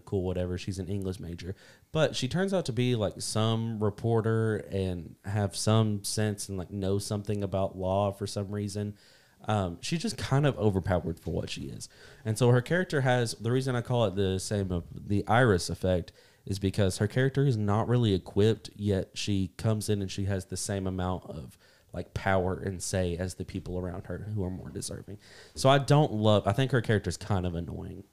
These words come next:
Karen Page's. Um, I don't dislike the actor, actress. I think the actress is very talented, but her as a character,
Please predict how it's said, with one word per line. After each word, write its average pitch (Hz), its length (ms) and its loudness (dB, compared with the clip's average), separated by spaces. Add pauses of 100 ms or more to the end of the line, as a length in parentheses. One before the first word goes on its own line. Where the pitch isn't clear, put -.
(120)
Karen 92 260 -2
Page's. - 480 -10 (600)
Um, 104 200 2
I 127 100 4
don't 120 420 2
dislike 104 400 2
the 87 140 0
actor, 95 460 0 (100)
actress. - 440 -2
I 95 60 -2
think 98 160 -4
the 98 80 -2
actress 92 340 -2
is 80 200 -8 (380)
very 107 320 4
talented, 95 680 0
but 90 340 0 (380)
her 143 420 0
as 104 220 -2
a 87 360 -2 (760)
character, 101 640 2